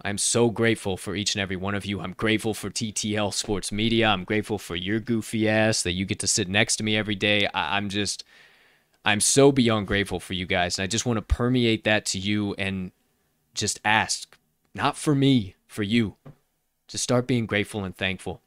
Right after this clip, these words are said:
and start sharing that with everybody you come in contact with. So that does it officially, my friends,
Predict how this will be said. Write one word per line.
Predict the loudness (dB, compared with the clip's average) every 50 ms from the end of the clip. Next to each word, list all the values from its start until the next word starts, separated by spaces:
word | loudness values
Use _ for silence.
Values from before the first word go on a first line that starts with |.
| _ _ -12
and | -6
start | -2 2 2 2 2
sharing | 2 0 0 0 0 0
that | -2 -2 -4
with | -4 -4
everybody | -6 -6 -6 -4 -4 -4 -4 -4
you | -6 -8
come | -8 -8 -8 -8
in | -8 -10
contact | -10 -10 -10 -10 -8 -8 -8 -8 -8 -10
with. | -10 -10 -10 -12 -16 _ _ _ _ _ -20 -20 -20 -20 -20 _ _ _ _ _ _ _ -20 -20 _ _ _ _ _ -6
So | 2 6 8
that | 8 8 8
does | 8 8 8 8
it | 6 6
officially, | 4 4 6 8 8 8 8 6 6 6 6 4 2 -2 -10 -4
my | 0 2 2 2
friends, | 2 0 0 0 0 0 -2 -2 -4 -4 -6